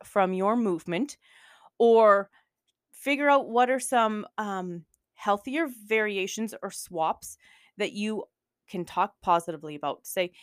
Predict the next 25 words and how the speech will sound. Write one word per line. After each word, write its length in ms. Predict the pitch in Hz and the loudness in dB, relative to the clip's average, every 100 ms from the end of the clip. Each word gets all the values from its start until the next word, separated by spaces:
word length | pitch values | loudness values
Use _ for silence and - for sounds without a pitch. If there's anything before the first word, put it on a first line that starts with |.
| _ | _
"You 80 | 240 | 0
know 80 | 240 | 6
what? 200 | 220 285 | 8 8
I 80 | 262 | 6
didn't 200 | 233 269 | 2 0
put 160 | 285 | -2
sour 260 | - 220 208 | 2 2 2
cream 300 | - 202 220 | -4 -6 -2
on 120 | 214 | -2
the 60 | 185 | -4
potatoes 560 | - - 190 175 208 | -8 -10 -4 -4 -4
today. 260 | - 233 294 | -2 0 4
I've 200 | 233 233 | 4 2
used 260 | 262 277 | -4 -6
Greek 260 | 208 190 - | -6 -6 -2
yogurt, 280 | 180 180 - | -2 -2 -4
and 120 | 175 | -4
I'm 160 | 190 175 | -4 -4
actually 460 | - 214 - 381 427 | -4 -6 -6 -4 0
not 220 | 294 311 | 2 2
even 200 | 330 320 | 0 2
noticing 400 | 277 277 302 269 | 2 0 -2 -4
a 60 | 240 | -2
big 280 | 247 214 | -4 -4
difference. 500 | 190 277 226 165 - | -2 -2 0 -4 -6